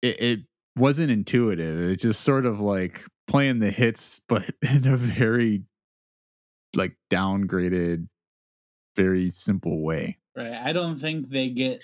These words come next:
Speaker 2: the, uh, playing scenes from movie part till much later.
Speaker 1: No. And I mean, <sighs> even then, it's, like, night and day because I just remember doing the trench run in, like, Rogue Squadron two on GameCube, and I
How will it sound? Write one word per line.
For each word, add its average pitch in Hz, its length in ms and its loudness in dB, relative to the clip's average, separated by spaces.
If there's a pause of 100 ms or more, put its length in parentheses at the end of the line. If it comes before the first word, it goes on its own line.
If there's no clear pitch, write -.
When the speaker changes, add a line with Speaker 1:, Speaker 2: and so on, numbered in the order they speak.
Speaker 2:
the, 123 360 -2
uh, 117 220 -4
playing 131 520 2
scenes 131 400 0
from 117 300 0
movie 120 280 0
part 107 360 -10
till 107 180 -8
much 107 340 -8
later. 101 540 -10 (600)
Speaker 1:
No. 123 760 2 (280)
And 131 140 4
I 139 60 2
mean, 135 460 2 (560)
<sighs> - 560 -20
even 143 460 4
then, 98 420 0
it's, 95 320 -2
like, 107 460 0 (420)
night 120 200 0
and 95 120 -4
day 110 460 -2
because 101 640 -2 (960)
I 120 80 0
just 120 160 -2
remember 117 240 2
doing 120 260 2
the - 80 -4
trench - 380 -2
run 80 180 -2
in, 78 100 -4
like, 80 160 -4
Rogue 95 200 -4
Squadron 98 500 -2
two 92 520 0
on 85 160 -4
GameCube, 87 600 -2
and 80 140 -4
I - 60 -12